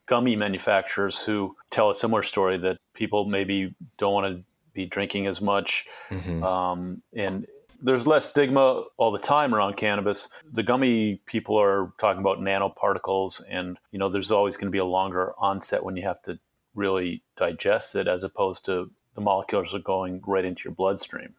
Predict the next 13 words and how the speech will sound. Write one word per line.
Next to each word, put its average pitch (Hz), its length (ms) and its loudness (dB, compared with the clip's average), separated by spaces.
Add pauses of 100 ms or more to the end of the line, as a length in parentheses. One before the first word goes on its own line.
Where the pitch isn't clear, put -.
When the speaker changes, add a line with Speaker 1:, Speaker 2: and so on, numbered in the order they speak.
(100)
Speaker 1:
right? 90 280 -4
Speaker 2:
Mm-hmm. 98 300 -2 (260)
Yeah, 107 260 6
absolutely. 92 540 2 (280)
There, 113 160 4
you 113 220 2
know, 110 100 4
there's 104 200 2
always 110 400 2
gonna 95 260 2
be, 85 640 0 (140)
um, 80 520 -2 (300)
uh, 82 220 0